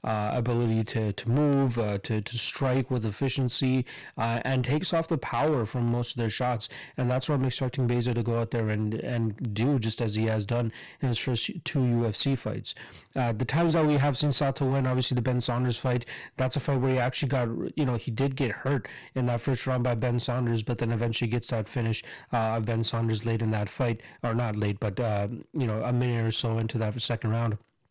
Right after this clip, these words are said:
Bilal Muhammad fight, he has success in taking Bah-, Bilal down in that second round, but for the majority of it,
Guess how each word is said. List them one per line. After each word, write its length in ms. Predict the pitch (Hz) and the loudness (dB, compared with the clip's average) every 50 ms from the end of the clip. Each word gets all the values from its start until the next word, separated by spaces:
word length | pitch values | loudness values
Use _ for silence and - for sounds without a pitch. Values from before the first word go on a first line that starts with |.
| _ _ _ _ _ _ _ _ - - | _ _ _ _ _ _ _ _ -14 -4
Bilal 240 | - 113 107 107 110 | -2 0 2 2 2
Muhammad 500 | 107 107 107 110 120 131 143 147 139 - | 0 0 0 0 0 0 0 0 0 0
fight, 260 | - 147 139 139 135 - - - - - - | 0 0 0 0 0 -4 -12 -14 -16 -18 -16
he 140 | - - 147 | -8 -2 0
has 200 | 139 127 127 113 | 2 2 2 0
success 540 | - - - 135 113 - - 131 127 120 - | 0 0 0 0 -2 0 0 0 0 0 0
in 80 | 123 117 | 0 0
taking 300 | - 131 117 127 120 117 | 0 0 0 2 2 2
Bah-, 320 | 120 113 - 131 - - | 0 0 0 -2 -2 -2
Bilal 360 | 143 123 120 120 120 117 117 | -2 0 0 2 2 2 2
down 220 | 113 123 117 117 117 | 2 0 0 0 0
in 80 | 120 113 | 0 0
that 140 | 113 110 | 0 0
second 300 | - - 123 113 - 123 | -2 -2 -4 -2 -2 -2
round, 180 | 123 123 123 113 | 0 0 0 -2
but 120 | 110 113 | -2 -4
for 100 | - - | -2 -2
the 80 | 110 110 | 0 2
majority 440 | 113 110 104 - 135 135 135 131 123 | 2 2 2 2 2 2 4 4 2
of 100 | 117 104 | 2 2
it, 120 | 117 104 | 0 -2